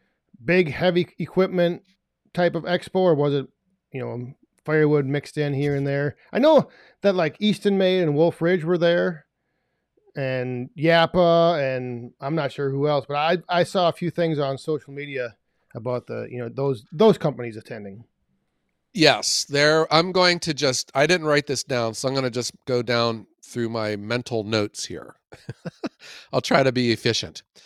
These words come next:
Speaker 2: So let's go. There was Yapa, Easton Made, Wolf Ridge,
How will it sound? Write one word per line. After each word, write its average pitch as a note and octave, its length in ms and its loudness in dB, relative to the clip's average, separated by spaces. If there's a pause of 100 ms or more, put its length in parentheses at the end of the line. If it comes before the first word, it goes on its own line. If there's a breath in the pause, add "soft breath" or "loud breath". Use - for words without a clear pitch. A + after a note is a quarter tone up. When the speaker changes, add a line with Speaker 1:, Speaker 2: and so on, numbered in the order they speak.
(320 soft breath)
Speaker 2:
So C#3 280 8
let's C#3 220 6
go. C3 240 4
There A#2+ 220 2
was A2 340 -2
Yapa, D#3 760 2
Easton C3 460 -4
Made, G#2 420 -4
Wolf C3+ 340 0
Ridge, A2 520 -4